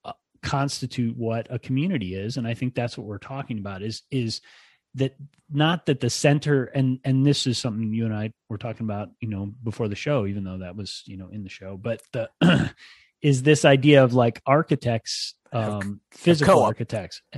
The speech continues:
Speaker 1: right, have co-opted this and said, like, "Okay, well, the way to solve this is, like, you put a table in the center of the classroom and you don't provide a podium for the faculty member to stand at, and now you've solved your, like, decentering problem, 'cause now they'll
Speaker 2: <sighs>
Speaker 1: stand in the center and it'll be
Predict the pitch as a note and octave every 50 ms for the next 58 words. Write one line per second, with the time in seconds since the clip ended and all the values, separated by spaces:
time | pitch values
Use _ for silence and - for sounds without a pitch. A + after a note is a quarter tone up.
0 | - - C3 B2+ A#2+ G#2 F2+ F#2 A2+ A#2 - - E3 E3 D#3 C3+ B2+ - - A#2+
1 | G#2 A#2 A2+ A2 - - A2 G#2+ - C3+ A#2+ A2+ G#2 G#2+ G#2+ G#2 - - D#3 C#3+
2 | - B2 A2+ G#2+ A2+ A2 A#2 A#2+ B2+ B2 A#2+ A2 - - B2+ B2 B2 A#2+ A2+ A2+
3 | G#2+ G#2 - - A2 G#2+ G#2 G2+ - _ - - - _ _ - B2+ A#2+ - B2+
4 | - - C#3 A#2+ A2 - - C#3+ C#3+ C3 B2+ B2 A#2+ A#2 A2+ A2+ A2 - - C3
5 | A#2+ A2+ G#2+ G2+ - - - D3 C#3+ D3 D3 - - B2 A#2 A2+ A2+ - B2+ A2+
6 | G#2+ G#2 G#2+ B2 C3 B2 B2+ B2+ - - B2 A2 A#2 A2+ A2 G#2+ - - C3+ B2+
7 | B2 A#2+ A2+ A2 G#2 G2+ - A#2 G#2 G2+ - - B2+ B2+ C3 - B2+ - - G#2+
8 | G#2+ A2 G#2 G2+ G2+ G#2 - - - C#3 D3 C#3+ B2+ A2 G#2+ G#2 G#2 - - A#2
9 | A2 A2 A2+ A2 A2 G#2+ G2+ G2 - - - G#2+ G#2+ G#2+ G2+ G#2 G2+ G#2 G2 G2
10 | F#2 F#2 F#2+ F#2+ F#2 - - A2 G#2 - - B2+ B2+ B2+ - G#2 F#2+ F#2+ - -
11 | G2+ F#2+ F#2+ F#2+ - A2 G#2+ G#2+ A2+ A2 A2 G#2+ A2 G2+ G2+ - - - B2 A2
12 | A2 A2 G#2 G2 G2 - - F3+ F#3+ E3+ D3 - B2 A#2 A2+ A2+ A2 - - -
13 | - - - _ - C3 A#2+ A#2+ A#2 A#2 A2+ A#2 A2 A2+ A2+ A#2+ A2+ A2 G#2+ G#2+
14 | G#2+ G#2 F#2